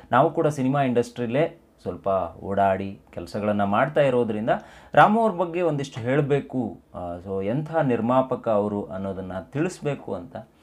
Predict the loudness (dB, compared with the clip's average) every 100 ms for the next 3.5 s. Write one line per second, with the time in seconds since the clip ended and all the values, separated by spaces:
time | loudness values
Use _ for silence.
0 | _ _ -16 -8 0 0 0 -2 -6 -4
1 | -4 -6 -4 -2 -2 -2 -4 -6 -4 -6
2 | -6 -10 -12 -8 -8 -4 -2 -2 -4 -10
3 | -20 -20 -20 -16